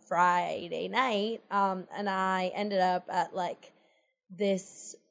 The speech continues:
kind of club situation in Brooklyn where I kinda, kinda forgotten this girl was gonna go,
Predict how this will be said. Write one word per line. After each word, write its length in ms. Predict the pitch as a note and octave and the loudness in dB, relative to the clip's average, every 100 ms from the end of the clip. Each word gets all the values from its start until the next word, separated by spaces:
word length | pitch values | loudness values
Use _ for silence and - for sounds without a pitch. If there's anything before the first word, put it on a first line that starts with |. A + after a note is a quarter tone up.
| _ _ - G4+ | _ _ -10 2
kind 140 | D4 | 2
of 100 | B3+ | 2
club 300 | - G#3 F3+ | 2 4 4
situation 680 | F3+ F#3 G3+ F3+ F3+ - F3+ | 2 -10 -6 -4 -4 -4 -2
in 280 | F3+ F3 F3 | -2 -2 -4
Brooklyn 640 | F3+ F3+ - F3 F3 F#3 - | 0 0 0 -2 -2 -4 -8
where 680 | G3+ G#3 G#3 G3+ G3 G3 G3 - | -4 4 6 8 8 4 2 4
I 140 | D4 - | 4 4
kinda, 200 | - D#4+ | 6 6
kinda 320 | - - A3 A#3+ | 6 4 4 4
forgotten 420 | A#3+ A#3+ A#3 A#3+ | 4 4 4 2
this 200 | A#3+ A#3+ | -2 0
girl 180 | A#3+ A#3+ | 0 2
was 120 | A3+ | 0
gonna 180 | A#3+ A#3 | 0 2
go, 260 | A#3 A#3 | 4 4